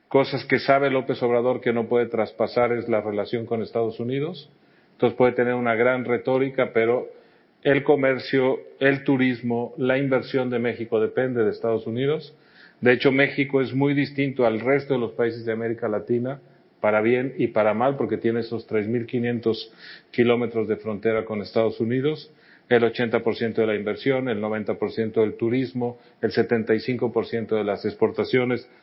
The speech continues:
van a Estados Unidos. Hay, como dice Patricia, una do-, doble vida en la frontera. Hay una comunidad mexicana inmensa del otro lado, etcétera.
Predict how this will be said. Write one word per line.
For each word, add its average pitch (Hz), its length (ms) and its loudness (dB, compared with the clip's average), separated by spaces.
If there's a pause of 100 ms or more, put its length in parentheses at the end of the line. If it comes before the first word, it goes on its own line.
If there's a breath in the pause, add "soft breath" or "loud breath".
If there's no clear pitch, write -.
(160 soft breath)
van 120 260 2
a 117 40 -4
Estados 113 400 -2
Unidos. 139 400 -2
Hay, 123 240 0
como 113 260 0
dice 113 220 0
Patricia, 117 680 0 (340 loud breath)
una 120 340 2
do-, 127 580 0
doble 123 640 2
vida 123 420 0
en 110 100 -2
la 104 100 -2
frontera. 139 920 -4 (140)
Hay 117 160 2
una 120 180 0
comunidad 113 380 0
mexicana 113 540 -2
inmensa 113 580 -2 (100)
del 113 200 2
otro 113 240 0
lado, 139 320 2
etcétera. 104 500 -2